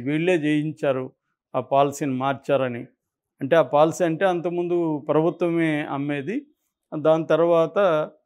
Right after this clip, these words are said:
ప్రైవేట్ వాళ్ళకి, ఆ, షాపులు ఇచ్చేయడం అనేది, ఆ, కొత్త పాలసీ అన్నమాట, టూ థౌజండ్ ట్వంటీ వన్లో వచ్చింది. So అది చేయడం వెనక కవితనే ఉందనేది ప్రధానంగా. So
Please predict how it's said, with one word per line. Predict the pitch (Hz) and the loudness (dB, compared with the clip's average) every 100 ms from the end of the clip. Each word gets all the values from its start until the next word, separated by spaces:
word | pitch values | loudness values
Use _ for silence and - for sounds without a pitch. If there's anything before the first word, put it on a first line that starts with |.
| - | -4
ప్రైవేట్ | 151 175 180 175 | 2 4 2 0
వాళ్ళకి, | 156 147 143 139 131 190 160 135 139 - - | -2 2 0 0 -4 -6 -4 -4 -8 -14 -12
ఆ, | 127 131 131 - | -8 -8 -6 0
షాపులు | 147 139 143 | 2 2 -6
ఇచ్చేయడం | 127 139 143 135 | -6 -4 -4 -4
అనేది, | 131 143 185 202 - - | -6 -6 -6 -8 -10 -6
ఆ, | 147 131 131 | -4 -4 -4
కొత్త | 147 143 | -4 -2
పాలసీ | 135 147 135 127 131 | -2 0 0 -2 -10
అన్నమాట, | 113 117 | -10 -8
టూ | 143 139 | -6 -4
థౌజండ్ | 143 135 | -4 -4
ట్వంటీ | 139 139 135 | -4 -4 -2
వన్లో | 143 127 117 | -4 -4 -8
వచ్చింది. | 107 - - 104 _ _ _ _ _ _ _ 196 | -10 -14 -20 -20 _ _ _ _ _ _ _ 4
So | |
అది | 175 165 170 165 - | 4 6 4 2 0
చేయడం | 160 175 190 185 185 143 | 2 4 4 0 -2 -2
వెనక | 151 165 165 190 190 165 | 0 0 0 2 2 0
కవితనే | 147 151 156 156 | -2 0 0 0
ఉందనేది | 151 151 143 143 165 185 | -2 -4 -4 -4 -6 -4
ప్రధానంగా. | 143 139 147 143 143 190 - _ _ _ _ - | -2 -2 -2 -4 -4 -4 -6 _ _ _ _ -6
So | 180 175 170 160 | -4 -2 -2 -4